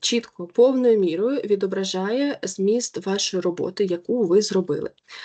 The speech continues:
Що стосується, так, питань комісії екзаменаційної, яка, які вони вам будуть ставити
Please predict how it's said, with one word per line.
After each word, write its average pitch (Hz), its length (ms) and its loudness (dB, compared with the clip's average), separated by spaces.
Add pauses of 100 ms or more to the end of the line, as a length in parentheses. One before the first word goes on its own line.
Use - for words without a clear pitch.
(460)
Що - 200 2
стосується, 254 540 0
так, 208 220 -4
питань 208 400 2
комісії 196 540 4
екзаменаційної, 202 680 0
яка, 190 320 0
які 196 240 0
вони 180 240 0
вам 175 180 -2
будуть 175 280 0
ставити 196 680 2